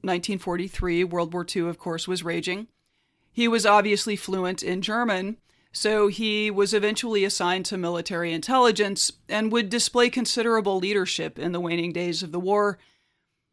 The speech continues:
He was put in charge of, like, hunting down Gestapo officers, and he,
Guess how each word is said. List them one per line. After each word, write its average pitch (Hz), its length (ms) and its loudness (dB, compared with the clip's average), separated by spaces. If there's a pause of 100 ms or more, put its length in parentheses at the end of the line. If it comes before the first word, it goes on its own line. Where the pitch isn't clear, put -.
(140)
He 262 120 2
was 269 160 2
put 339 120 0
in 320 120 4
charge 240 260 2
of, 220 80 0
like, 185 160 2
hunting 226 400 -2
down 190 340 2
Gestapo 175 720 0
officers, 196 840 2
and 175 360 -4
he, 185 300 0